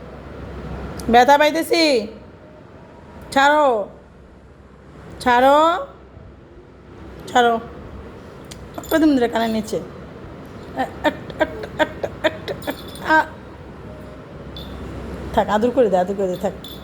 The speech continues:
আচ্ছা, আচ্ছা, আদর করবো না, থাক, থাক, থাক। রাগ উঠছে এখন। মামা রাগ উঠছে? প্রচুর রাগ উঠছে।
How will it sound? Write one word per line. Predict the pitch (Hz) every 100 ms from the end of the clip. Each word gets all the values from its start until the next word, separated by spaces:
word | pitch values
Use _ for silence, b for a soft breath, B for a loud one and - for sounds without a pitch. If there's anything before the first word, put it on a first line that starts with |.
| - 233
আচ্ছা, | 233
আচ্ছা, | 214 202
আদর | 185 190
করবো | 190 175
না, |
থাক, | 185 - -
থাক, | 190 -
থাক। | 185 - - - - - - - -
রাগ | 208 190 180
উঠছে | 190 - 175
এখন। | 170 190 - - - - - - - - - - - - - - - - 196 98 - - - - - - 92 - - - - - - - - - - - - -
মামা | 247 262
রাগ | 269 240 226
উঠছে? | 262 - 330 370 349 233 180 - - - - - - - - - - - - - - -
প্রচুর | 233 233 269
রাগ | 226 185 185
উঠছে। | 175 - 220 240 269 247